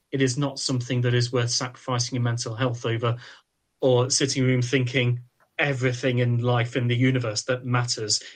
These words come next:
is right here, right now, because, well, honestly, no. One, one of my former colleagues got her G C S E in maths a couple of years ago when she was thirty-seven. And,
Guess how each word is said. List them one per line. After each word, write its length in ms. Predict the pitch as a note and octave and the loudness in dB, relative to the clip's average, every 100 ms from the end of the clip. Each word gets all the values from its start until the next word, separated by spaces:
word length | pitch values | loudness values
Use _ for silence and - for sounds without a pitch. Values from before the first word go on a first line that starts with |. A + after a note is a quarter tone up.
| - | -2
is 220 | C#3 B2+ | -2 2
right 220 | B2+ B2 | 0 0
here, 220 | C3+ A#2 | 0 0
right 220 | A2+ A#2+ B2 | 2 -2 -2
now, 200 | B2 A2+ | -4 -4
because, 300 | B2 C3+ - | -2 -2 0
well, 260 | D3 C3+ - _ _ _ _ _ C#3+ | 0 -2 -8 _ _ _ _ _ -10
honestly, 540 | E3 - F#3 F3 - - | -8 -4 -4 -4 -8 -4
no. 220 | C3 D3+ | -2 0
One, 160 | B2 C3 | 0 0
one 180 | C#3+ C#3 | 0 0
of 60 | |
my 260 | C3+ C3 B2 | 2 2 0
former 580 | - - - - C#3+ C3 | -12 -20 -12 2 4 4
colleagues 460 | B2 C3+ B2+ A#2+ | 2 2 2 0
got 260 | - B2+ B2 - | -2 -2 -2 0
her 280 | C3 B2+ B2 | 4 4 2
G 160 | - C3+ | -4 -4
C 140 | A#2+ | 0
S 200 | A#2+ - | 0 2
E 320 | C3 B2 B2+ - | 2 2 0 -2
in 200 | C3+ B2 | -2 0
maths 420 | A#2+ B2 B2 - | 2 0 0 -2
a 40 | - | -2
couple 200 | G3+ G#3 | -6 -4
of 60 | |
years 180 | G3 E3 | 0 0
ago 300 | B2 G#2+ G2+ - - | 0 -6 -8 -12 -6
when 120 | B2 | -4
she 120 | B2 | -2
was 120 | A#2+ | -4
thirty-seven. 560 | D3 C3 - B2 A2 G#2 _ _ - - - - _ _ _ _ _ | -2 -4 -2 -6 -6 -14 _ _ -20 -20 -20 -20 _ _ _ _ _
And, 360 | B2+ B2+ B2+ B2+ | -2 0 2 -2